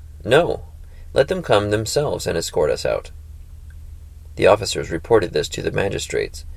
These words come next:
and when they heard that Paul and Silas were Roman citizens, they were alarmed. They came to appease them and escorted them from the prison, requesting them to leave the city. After Paul and Silas came out of the prison,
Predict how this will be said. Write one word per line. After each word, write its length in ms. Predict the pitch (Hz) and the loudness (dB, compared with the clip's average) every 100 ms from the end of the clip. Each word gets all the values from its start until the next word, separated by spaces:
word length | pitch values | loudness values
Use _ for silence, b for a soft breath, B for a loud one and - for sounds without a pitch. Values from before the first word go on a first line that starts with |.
| b b - | b b -4
and 120 | 104 | 2
when 120 | 104 | 6
they 100 | 110 | 6
heard 300 | 117 135 151 | 6 6 4
that 140 | - - | 0 2
Paul 240 | 107 104 | 4 6
and 100 | 98 | 4
Silas 360 | - 101 - - | 2 2 2 0
were 100 | 85 | 0
Roman 340 | 95 92 78 | 2 0 -2
citizens, 600 | - 123 - - 57 - b b b - | -2 -2 -2 -6 -8 -12 b b b -4
they 100 | 80 | 0
were 140 | 71 | 2
alarmed. 500 | 65 80 95 64 - - - - b b b b b - | 2 2 0 -2 -8 -14 -16 -16 b b b b b -6
They 120 | - | -4
came 320 | - 120 123 123 | 2 2 2 2
to 160 | - | 2
appease 400 | - - 123 110 | 2 0 -6 -2
them 280 | 67 55 - - b b b - | -2 -2 -6 -12 b b b -2
and 140 | 92 | -2
escorted 400 | - 127 131 107 | 0 2 2 2
them 200 | 62 65 | -2 -2
from 200 | - 80 | -4 -4
the 60 | 87 | -2
prison, 440 | 95 82 50 - - - - - - | -4 -4 -6 -12 -14 -16 -14 -14 -8
requesting 500 | - - 101 - 73 | 2 6 6 4 -4
them 200 | - - | -4 -6
to 140 | - | -6
leave 240 | 87 90 - | -6 -6 -8
the 80 | |
city. 360 | - - - - - - - - - - - - | -4 -4 -4 -8 -12 -14 -16 -16 -16 -16 -16 -4
After 280 | 104 - 135 | -2 0 0
Paul 300 | 120 104 101 | 6 8 8
and 100 | 104 | 4
Silas 400 | 104 69 73 - | 4 4 4 0
came 260 | - 107 82 | -2 0 0
out 220 | 87 - - 107 | -2 -4 -6 -4
of 100 | - | -2
the 80 | |
prison, 440 | 101 92 - 50 | -2 -2 -2 -6